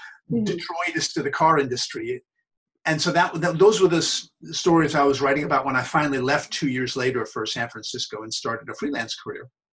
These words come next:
Speaker 1: And so what year was that?
Speaker 2: That would have been nineteen eighty-four.
Speaker 1: Nineteen eighty-four. Okay, so you still have another thirteen years or so before you write, before you publish the book Callings.
Speaker 2: Yes.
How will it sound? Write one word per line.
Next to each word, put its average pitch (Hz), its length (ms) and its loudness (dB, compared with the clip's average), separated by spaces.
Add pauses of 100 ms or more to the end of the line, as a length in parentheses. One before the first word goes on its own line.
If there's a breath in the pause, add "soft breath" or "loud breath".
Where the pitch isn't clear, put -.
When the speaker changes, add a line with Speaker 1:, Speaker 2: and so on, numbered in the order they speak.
(180)
Speaker 1:
And 254 240 2
so 269 320 6
what 277 320 4
year 285 180 4
was 302 240 0
that? 339 320 0 (840)
Speaker 2:
That 160 520 0
would 143 140 0
have 135 80 -4
been 131 440 2 (240 loud breath)
nineteen 165 460 -2
eighty-four. 147 840 0 (300)
Speaker 1:
Nineteen 240 320 -2
eighty-four. 233 500 2
Okay, 233 200 6
so 233 160 4
you 208 180 2
still 262 440 4
have 226 560 2
another 196 880 0 (560 soft breath)
thirteen 233 760 2
years 247 360 2
or 180 120 0
so 175 340 0
before 196 540 0
you 190 220 -2
write, 185 300 0 (240)
before 233 320 4
you 202 120 0
publish 214 600 0
the 202 100 -6
book 180 260 -4
Callings. 180 680 -2
Speaker 2:
Yes. - 320 2